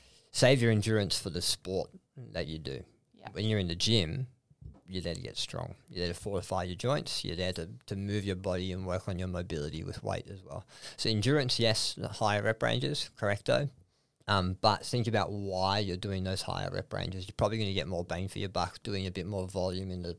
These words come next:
Speaker 1: in the sport that you're doing and saving the weights for, for your strength work. Now, saves hypertrophy to last because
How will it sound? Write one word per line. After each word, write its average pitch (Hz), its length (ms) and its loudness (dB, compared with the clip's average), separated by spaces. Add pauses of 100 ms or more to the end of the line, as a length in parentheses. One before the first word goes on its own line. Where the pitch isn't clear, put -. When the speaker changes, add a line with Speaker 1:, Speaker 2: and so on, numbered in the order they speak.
(120)
Speaker 1:
in 98 140 -8
the - 80 -8
sport 101 320 -4
that 76 100 -4
you're 87 80 -6
doing 143 340 0 (460)
and 95 120 -2
saving 98 360 2
the 92 100 -2
weights 90 380 -2
for, 87 160 -4 (160)
for 98 100 -4
your 82 100 -2
strength - 440 -6
work. - 200 -10 (400)
Now, 95 80 -8
saves 139 280 4
hypertrophy 107 480 -2
to 90 100 -4
last - 720 -6 (160)
because - 640 4